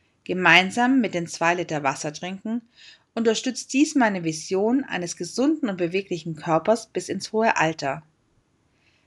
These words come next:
Meine Lesezeit ist ein Teil meiner Vision meiner Gesundheit, denn für mich gehört dazu auch ein wacher Geist. Rechnungen schreiben, meine Termine vorbereiten, Mails beantworten und noch vieles mehr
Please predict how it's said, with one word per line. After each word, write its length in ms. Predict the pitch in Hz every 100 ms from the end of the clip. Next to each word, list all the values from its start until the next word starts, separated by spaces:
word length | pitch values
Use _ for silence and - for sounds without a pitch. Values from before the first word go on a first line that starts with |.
| _
Meine 260 | 196 185 180
Lesezeit 840 | 170 180 226 226 - 254 294 - _ _ -
ist 220 | 302 -
ein 160 | 240 240
Teil 280 | - 208
meiner 300 | 214 220 226
Vision 380 | 226 226 - 233
meiner 240 | 226 220 220
Gesundheit, 840 | 226 - 202 190 165 147 147 - _ _ _ - - -
denn 100 | 185
für 160 | -
mich 360 | 175 202 285 -
gehört 380 | 208 175 165 160
dazu 420 | 151 151 - -
auch 180 | - -
ein 160 | 196
wacher 260 | 185 180 214
Geist. 580 | - 160 160 156 - - _ _ _ _ _ _ _ _ _
Rechnungen 440 | 262 277 196 180 175
schreiben, 760 | - - 156 190 226 247 294 - _ _ _
meine 260 | 175 180 180
Termine 440 | 180 185 226 202
vorbereiten, 920 | - 185 196 220 220 214 214 220 214 - _ _ _ -
Mails 360 | 185 220 277
beantworten 640 | - 240 208 214 208 202 202
und 320 | - 254 311
noch 160 | - 202
vieles 400 | 214 190 165 -
mehr 400 | 175 180 196